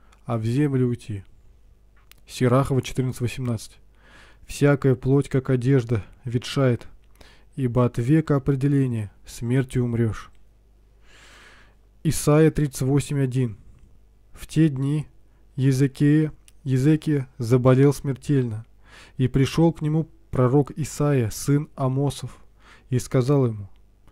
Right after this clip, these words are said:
"Так говорит Господь: сделай завещание для дома твоего, ибо ты умрёшь, не выздоровеешь". Бывает, что уже произнесённый эпикриз Бог объявляет закрытием бюллетеня и выходом на работу.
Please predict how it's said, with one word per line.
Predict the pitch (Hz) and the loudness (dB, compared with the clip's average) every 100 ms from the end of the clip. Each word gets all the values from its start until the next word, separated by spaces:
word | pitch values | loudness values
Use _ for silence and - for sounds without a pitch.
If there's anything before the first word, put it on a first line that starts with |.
| _ _ _ | _ _ _
"Так | 123 131 | 2 2
говорит | 127 127 127 120 | 2 2 2 0
Господь: | 117 120 - 131 120 - _ _ _ _ | 0 -2 -2 -2 -2 -6 _ _ _ _
сделай | 117 104 139 151 | -12 0 4 4
завещание | 127 139 139 - 147 135 | 2 0 -2 2 2 2
для | 120 123 | 0 0
дома | 117 143 143 131 | 2 2 2 -2
твоего, | 123 120 117 110 - - - - _ | -2 -2 -2 -6 -12 -20 -20 -20 _
ибо | 143 131 127 | -2 2 2
ты | 170 170 | 4 2
умрёшь, | 147 139 135 - - - - | 4 4 4 2 -8 -20 -10
не | 120 117 | -4 0
выздоровеешь". | 127 117 113 107 - - - _ _ _ _ _ - - - - _ _ _ - | 0 -2 -4 -6 -10 -18 -20 _ _ _ _ _ -20 -20 -20 -20 _ _ _ 0
Бывает, | 127 151 202 208 | 4 6 6 4
что | - 180 | 4 2
уже | 156 180 | 4 4
произнесённый | 143 131 143 131 165 156 135 123 - - - | 4 2 0 -2 2 2 2 -2 -4 -20 -8
эпикриз | 147 131 131 151 139 110 | -6 -2 0 2 0 0
Бог | 120 165 - | 0 2 2
объявляет | 127 131 131 135 120 | 2 4 4 2 2
закрытием | 123 131 147 - 127 | 0 0 0 -2 -2
бюллетеня | 127 127 - 117 107 95 - - | -2 -2 -2 -2 -2 -10 -16 -6
и | |
выходом | 123 123 143 127 127 | 0 0 0 -2 -2
на | 117 | -4
работу. | 110 107 107 113 | -4 -6 -8 -12